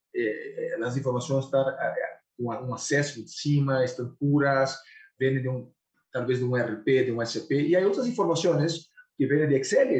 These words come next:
que vienen de alguien que toma la calle y va enviando información y va montando como se puede. Ahí es donde que se, se necesita entrar y hay más trabajo, ¿no? Pero sí hay formas de entender a través de assessments.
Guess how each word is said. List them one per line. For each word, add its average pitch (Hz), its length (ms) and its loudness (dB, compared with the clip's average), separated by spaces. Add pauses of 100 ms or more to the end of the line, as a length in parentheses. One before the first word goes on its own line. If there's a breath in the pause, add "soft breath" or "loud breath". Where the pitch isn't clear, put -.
(140)
que 127 80 -2
vienen 147 260 0
de 139 60 2
alguien 147 180 0
que - 80 -12
toma 135 360 0
la - 200 -6
calle 165 460 4
y 123 100 -2
va 127 160 2
enviando 131 260 -2
información - 580 -6 (240 soft breath)
y 113 100 -4
va 139 100 0
montando 135 460 0
como 117 200 -10
se - 200 -16
puede. 165 340 2 (300)
Ahí 139 360 4
es 160 240 0
donde 139 300 0
que 147 420 -2 (560 loud breath)
se, - 360 -10
se 127 100 -4
necesita 127 300 -2
entrar 127 400 2
y 131 100 2
hay 127 140 4
más 123 160 -2
trabajo, 104 480 -2
¿no? - 320 -14
Pero 131 140 -2
sí 147 120 -2
hay 147 80 4
formas 131 280 -2
de 127 140 -4
entender 131 600 0
a - 80 -10
través 117 240 -2
de 110 80 -2
assessments. - 680 -6